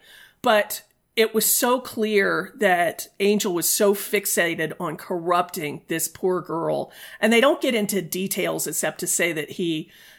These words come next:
killed her family and tortured her, drove her mad, and then made her a vampire. I often wonder how long it took. I mean, I know that's sadist, but I want more details about that, because they always allude to what an artist Angel is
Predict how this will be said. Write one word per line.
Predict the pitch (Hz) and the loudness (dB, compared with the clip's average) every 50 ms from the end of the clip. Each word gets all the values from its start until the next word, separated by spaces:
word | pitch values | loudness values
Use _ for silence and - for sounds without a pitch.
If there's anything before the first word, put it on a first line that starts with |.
| _ _ | _ _
killed | - - 226 220 | 2 2 4 4
her | 208 190 | 4 2
family | - 190 180 175 180 180 160 | 0 -2 -2 -2 -2 -4 -4
and | 175 | -6
tortured | 180 - 190 185 175 - 190 160 | -4 -2 -2 -2 -2 -2 -4 -4
her, | - - 180 175 165 | -2 -2 -2 -2 -2
drove | 165 - 185 170 175 165 | -4 -4 -2 -2 -2 -2
her | 175 165 | -2 0
mad, | 165 156 156 151 151 151 156 151 143 - - - - | 0 0 0 0 -2 -2 -2 -2 -4 -8 -14 -12 -8
and | - 170 160 | -6 -6 -4
then | 160 156 147 143 151 156 - _ _ _ - | -4 -4 -4 -4 -6 -8 -10 _ _ _ 0
made | 196 180 165 | 0 2 2
her | 156 | 0
a | 156 | -2
vampire. | 147 165 151 160 160 156 - 151 143 143 143 143 - _ - - - - - _ _ _ - | -2 -2 -2 -2 -4 -2 -4 -2 -2 -2 -4 -8 -12 _ -20 -20 -20 -20 -20 _ _ _ -4
I | 208 202 202 | 0 2 2
often | 196 - 208 214 220 - 285 214 208 | 2 4 2 2 2 2 2 2 2
wonder | 202 196 196 196 190 | 2 0 0 0 -2
how | - - - 202 196 | 0 0 2 2 2
long | 165 175 170 170 170 185 | 2 0 0 0 0 0
it | 196 196 - | -2 -4 -4
took. | - - 226 214 214 214 - - | -2 0 2 2 0 0 -2 -2
I | 214 | -2
mean, | 202 196 196 190 | 0 0 0 2
I | 196 | 2
know | 202 214 214 220 | 4 4 4 4
that's | 208 175 - - - | 4 0 0 -2 -2
sadist, | - - 196 185 202 233 233 254 - - - - | 0 2 2 2 2 2 0 0 -4 -8 -6 -4
but | 190 160 - - - - - - - | -2 -2 -2 -4 -8 -14 -18 -8 -4
I | - 190 | -2 -2
want | 185 185 196 196 196 202 196 - _ _ _ | 0 0 0 -2 -2 -2 -4 -8 _ _ _
more | - 196 190 180 175 | -4 -2 -2 -2 -2
details | - 185 180 190 - - 240 247 269 285 302 330 - - - - _ _ _ _ _ | -2 -4 -4 -4 0 0 2 4 4 4 4 2 2 -4 -8 -12 _ _ _ _ _
about | - 247 - 262 247 254 - - | -4 -2 0 2 2 2 2 2
that, | - 294 302 311 302 - - - - - - - | 2 4 4 2 0 -2 -10 -18 -18 -12 -2 -2
because | 294 - 285 311 294 - | 0 2 2 2 2 4
they | 311 302 | 2 2
always | 277 - 285 320 359 381 415 403 - | 2 4 4 6 6 6 4 2 2
allude | 370 302 269 262 277 294 254 247 | 2 0 0 -2 -4 -4 -4 -2
to | - | -2
what | 277 240 233 214 | 2 2 4 4
an | 214 208 208 - | 2 2 2 2
artist | 208 233 254 262 247 - - - - | 2 4 4 2 2 0 -2 -4 -6
Angel | 202 196 208 208 202 - 208 185 175 - | -4 -2 -2 -2 -2 -4 -6 -8 -6 -2
is | - 190 202 180 - - - - - - - | 0 2 2 2 0 -4 -8 -8 -8 -8 -8